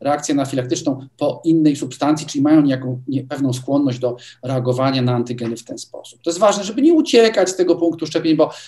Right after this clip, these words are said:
tam jest rzeczywiście przynajmniej jedna, lepiej, żeby więcej osób przeszkolonych w udzielaniu pierwszej pomocy, tudzież zestaw przeciwwstrząsowy z drenaliną, która jest w tym wypadku tym lekiem podstawowym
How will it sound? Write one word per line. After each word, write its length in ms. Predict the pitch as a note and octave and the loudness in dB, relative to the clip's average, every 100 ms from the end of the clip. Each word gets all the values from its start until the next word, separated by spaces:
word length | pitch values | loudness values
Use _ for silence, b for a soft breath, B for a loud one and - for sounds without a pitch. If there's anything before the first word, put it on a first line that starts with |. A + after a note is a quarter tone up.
| B | B
tam 500 | F3+ F#3 G3+ F#3 - - | 2 2 2 0 -6 2
jest 180 | F3 D#3 | 2 2
rzeczywiście 680 | D#3 C#4 - - B2+ - _ | -4 -6 -2 -2 -2 -6 _
przynajmniej 480 | - D#3+ D#3 D3+ - | 0 4 6 4 -2
jedna, 580 | C#3 E3+ E3+ D#3 C3+ - A#2+ - | 4 4 4 0 0 -8 -14 -4
lepiej, 300 | B2+ - D3 | -4 -2 -4
żeby 200 | B2 B2 | -4 -4
więcej 400 | A#2+ C#3+ D#3+ D3 | 0 0 0 -2
osób 240 | C3+ C3+ B2+ | -4 -4 -10
przeszkolonych 480 | B2+ - C3 C#3 | -10 -4 0 0
w 40 | A#2 | -2
udzielaniu 280 | B2 B2+ B2 | -4 -2 -2
pierwszej 280 | B2+ B2+ | -6 -8
pomocy, 360 | B2 A#2+ B2+ A#3 | -4 -2 -2 -4
tudzież 320 | - D3 E3+ | -8 -10 -8
zestaw 300 | C3+ D3 F3 | -8 -6 -8
przeciwwstrząsowy 640 | D#3+ C#3 C#3+ - B2+ D#3 | -8 -14 -10 -8 -4 -4
z 80 | B2+ | -2
drenaliną, 480 | B2+ B2+ B2 D#3+ E3+ | -2 0 2 0 0
która 160 | D#3+ C3+ | -2 -2
jest 180 | C3+ B B B | -4 B B B
w 40 | - | -2
tym 120 | C#3 | 0
wypadku 380 | B2+ C#3+ - B2 | 0 -2 -2 -6
tym 140 | A#2+ | -4
lekiem 280 | B2+ C3 B2 | -4 -4 -6
podstawowym 720 | C3+ - C3+ A#2 A2 A2+ | -6 -6 -4 -4 -4 -6